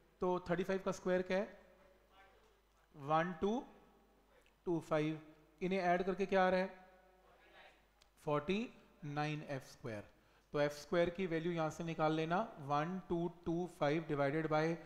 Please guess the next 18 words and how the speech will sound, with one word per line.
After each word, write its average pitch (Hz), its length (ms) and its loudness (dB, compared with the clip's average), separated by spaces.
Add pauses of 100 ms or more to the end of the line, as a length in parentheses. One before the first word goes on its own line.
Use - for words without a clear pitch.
(340)
forty 131 260 0
nine, 160 380 0 (320)
और 160 120 0
यहाँ 151 200 2
से 175 140 -2
solve 160 300 0
करके 165 200 -4 (100)
under 156 200 0
root 196 160 2
लेके 151 240 0 (120)
एफ 143 100 -2
कितना 170 260 0
आ 160 80 6
रहा 175 100 6
है, 233 60 4 (920)
पाँच 143 300 -6
newton 120 280 -8
आएगा। 107 340 -14